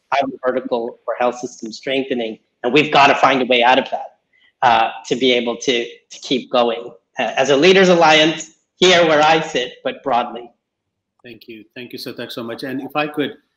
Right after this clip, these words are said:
Speaker 2: uh, let the organizers, Joey, you know that if,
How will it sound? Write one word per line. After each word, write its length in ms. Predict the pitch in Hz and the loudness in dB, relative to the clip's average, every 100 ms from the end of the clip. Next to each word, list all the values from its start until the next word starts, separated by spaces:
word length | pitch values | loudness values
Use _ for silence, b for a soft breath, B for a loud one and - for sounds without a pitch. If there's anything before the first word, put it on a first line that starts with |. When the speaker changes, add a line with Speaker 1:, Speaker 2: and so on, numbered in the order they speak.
| _ _ _ 127 | _ _ _ -12
Speaker 2:
uh, 300 | 117 117 120 | -8 -8 -8
let 180 | 135 131 | -6 -6
the 80 | 139 | -6
organizers, 680 | 139 135 131 123 113 120 113 | -4 -4 -4 -6 -8 -10 -10
Joey, 360 | 131 123 120 | -6 -4 -4
you 280 | 120 123 123 | -6 -6 -6
know 200 | 120 120 | -4 -6
that 220 | 120 113 117 113 110 | -6 -10 -12 -20 -18
if, 120 | 113 | -20